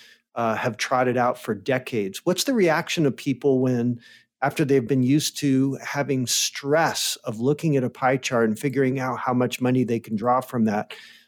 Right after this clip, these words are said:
what's the reaction of your clients when they see an actual plan, a math-based plan where they can see how much money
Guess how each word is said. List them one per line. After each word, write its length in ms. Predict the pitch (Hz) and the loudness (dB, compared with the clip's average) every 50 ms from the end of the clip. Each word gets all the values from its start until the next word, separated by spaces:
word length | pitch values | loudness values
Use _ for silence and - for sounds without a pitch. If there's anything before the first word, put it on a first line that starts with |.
| _ _ _ | _ _ _
what's 240 | - 170 180 - | 0 0 0 0
the 100 | - 226 | 0 2
reaction 540 | 208 175 156 143 143 156 156 - - 160 143 | 2 4 4 4 2 2 0 -2 0 0 0
of 100 | 135 127 | 0 2
your 140 | 127 123 120 | 2 0 0
clients 480 | - - 135 131 131 131 127 117 - - | 0 -2 0 2 2 2 2 2 0 0
when 140 | 139 123 | 0 2
they 100 | 123 123 | 2 2
see 300 | 110 - - - 139 131 | 0 0 0 0 0 0
an 100 | 123 120 - 123 | 0 0 -2 -2
actual 420 | 135 147 - - - 147 139 123 | -4 -4 -2 -2 0 2 2 0
plan, 480 | - - - - 135 135 135 131 127 107 | 0 -2 -4 -2 0 2 2 2 2 2
a 60 | 98 | 0
math-based 720 | 110 117 120 135 156 156 - - - 151 143 135 - - _ | 0 0 0 0 0 -2 -2 -2 0 0 2 2 0 -4 _
plan 320 | - 147 143 143 139 135 | -2 0 2 2 2 2
where 100 | 123 117 | 2 0
they 120 | 117 117 | 0 -2
can 180 | 107 - 123 113 | -2 -4 -6 -4
see 300 | 110 - - 151 147 135 | -2 -2 0 0 0 0
how 120 | 123 131 | 0 0
much 280 | 139 139 131 - - - | 0 0 0 -2 -2 -2
money 320 | 135 135 139 139 135 123 | 0 2 2 2 2 0